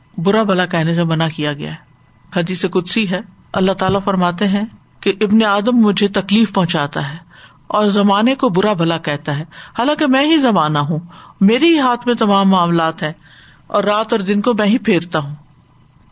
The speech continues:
تو بات یہ ہے کہ زمانے کا مالک اور مدبر جو ہے نا، وہ اللہ تعالیٰ ہے۔ هو الاول والآخر، اسی نے ایجاد کیا ہے،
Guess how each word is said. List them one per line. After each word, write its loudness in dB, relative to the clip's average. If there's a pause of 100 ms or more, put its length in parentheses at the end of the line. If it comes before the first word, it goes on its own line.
(200)
تو 0
بات -2
یہ 0
ہے 0
کہ -6
زمانے -2
کا -2
مالک -2
اور 0
مدبر -2
جو -6
ہے -6
نا، -8
وہ -6
اللہ -2
تعالیٰ -4
ہے۔ -10 (960)
هو 4
الاول -2
والآخر، -6 (760)
اسی -2
نے 2
ایجاد 0
کیا -8
ہے، -20